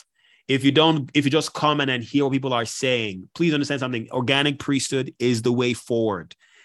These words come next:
in today's world. We have to be real. We have to be interacting with God. Something has to be happening. Amen. So I wanna encourage you, um, to pray with us, to fast with us. What are you praying? What are you fasting for? Hallelujah.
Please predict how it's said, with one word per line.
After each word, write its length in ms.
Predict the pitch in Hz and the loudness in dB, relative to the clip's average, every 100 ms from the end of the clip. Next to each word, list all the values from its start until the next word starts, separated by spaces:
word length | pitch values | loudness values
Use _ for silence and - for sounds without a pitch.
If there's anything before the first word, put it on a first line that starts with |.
| - | -8
in 100 | 113 | -8
today's 360 | - 113 110 104 | -4 -2 -2 -2
world. 340 | 101 92 87 | -6 -6 -6
We 220 | 107 117 | -2 0
have 260 | 104 131 123 | 2 0 0
to 80 | 127 | -2
be 160 | 113 | -2
real. 600 | 107 107 107 98 95 87 _ _ _ - | 0 0 0 -2 -8 -14 _ _ _ -4
We 80 | 131 | -2
have 140 | 135 | 0
to 80 | 131 | 0
be 60 | |
interacting 460 | 113 113 117 - 110 | -2 -2 -2 -4 -8
with 160 | 98 - | -10 -6
God. 320 | 98 87 85 | -6 -6 -6
Something 340 | - 135 135 113 | 0 0 0 0
has 260 | 120 117 | 0 -2
to 60 | 117 | -4
be 100 | 107 | -2
happening. 380 | 101 95 - 95 | -4 -4 -6 -4
Amen. 380 | 107 117 117 117 - _ - - | 0 0 -2 -8 -20 _ -20 -4
So 80 | - | 4
I 40 | 160 | 6
wanna 120 | 170 | 6
encourage 400 | 151 170 156 135 | 4 4 4 6
you, 340 | 165 156 147 - | 6 6 -2 -2
um, 500 | 135 127 123 123 117 | 0 0 0 -4 -6
to 180 | 139 | -6
pray 440 | 120 - 147 151 156 | -4 2 4 4 2
with 260 | 160 151 | 0 0
us, 240 | 156 151 - | 0 0 -2
to 80 | 135 | -6
fast 340 | 131 135 131 | 0 0 0
with 160 | 143 151 | -6 -4
us. 180 | 147 151 | -4 0
What 100 | 156 | 0
are 40 | |
you 120 | 147 | 0
praying? 240 | 147 139 143 | 0 -4 -2
What 100 | 139 | -4
are 40 | |
you 60 | 135 | -2
fasting 440 | 131 123 - 120 | -2 -2 -6 -12
for? 420 | - 110 104 98 _ _ _ _ _ _ _ _ _ | -6 -4 -4 -6 _ _ _ _ _ _ _ _ _
Hallelujah. 320 | - 98 95 | -6 -4 -4